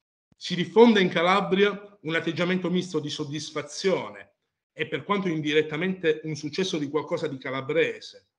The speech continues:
è un successo della Calabria, e di irritazione, perché la permanenza fuori sede dei bronzi si prolunga." L'intervento decisivo fu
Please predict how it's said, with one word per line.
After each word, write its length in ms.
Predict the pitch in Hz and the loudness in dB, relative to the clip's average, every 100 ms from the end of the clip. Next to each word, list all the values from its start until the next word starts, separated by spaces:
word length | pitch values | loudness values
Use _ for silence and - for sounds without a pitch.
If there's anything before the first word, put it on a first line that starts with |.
| _ | _
è 80 | - | -12
un 100 | 147 | -10
successo 460 | 135 139 180 - 147 | -10 -6 -4 -4 -6
della 240 | 135 139 | -6 -8
Calabria, 680 | 135 120 110 101 104 127 156 _ _ _ _ - | -8 -8 -8 -12 -10 -10 -10 _ _ _ _ 0
e 140 | 208 | 2
di 120 | 160 190 | 4 4
irritazione, 1160 | 196 175 190 190 175 - - 139 101 98 101 _ _ _ | 6 4 2 0 -4 -4 -6 -6 -6 -14 -20 _ _ _
perché 300 | - 151 143 | -6 -6 0
la 160 | 165 151 | 0 2
permanenza 760 | 170 156 156 190 170 123 - 110 | 0 0 0 0 -2 -4 -12 -14
fuori 260 | - 135 | -8 -6
sede 260 | 135 143 147 | -2 -2 2
dei 140 | 185 | 2
bronzi 640 | 147 117 101 101 117 143 160 - _ | 2 -4 -10 -14 -10 -8 -8 -12 _
si 240 | - 226 | -4 -2
prolunga." 720 | 185 151 107 - _ _ _ _ _ _ _ _ _ _ _ _ _ _ _ _ _ _ _ _ | -2 -4 -6 -14 _ _ _ _ _ _ _ _ _ _ _ _ _ _ _ _ _ _ _ _
L'intervento 1300 | 180 202 196 202 180 214 226 214 - 226 220 - - _ | 2 2 4 2 2 0 0 0 2 4 4 2 -18 _
decisivo 1200 | 143 180 196 196 214 226 208 220 226 220 - - | -4 -2 -2 -2 -2 -2 2 4 4 0 -14 -20
fu 440 | - 180 202 - | -12 -6 -6 -8